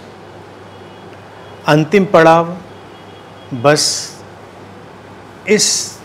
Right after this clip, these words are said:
वक्त का, अन्यथा ये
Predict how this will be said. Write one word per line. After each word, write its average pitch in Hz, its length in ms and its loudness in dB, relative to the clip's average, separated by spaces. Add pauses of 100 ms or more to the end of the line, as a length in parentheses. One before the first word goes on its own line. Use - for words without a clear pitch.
(600)
वक्त 143 360 -4
का, 101 260 -12 (2750)
अन्यथा 165 460 2
ये 156 600 0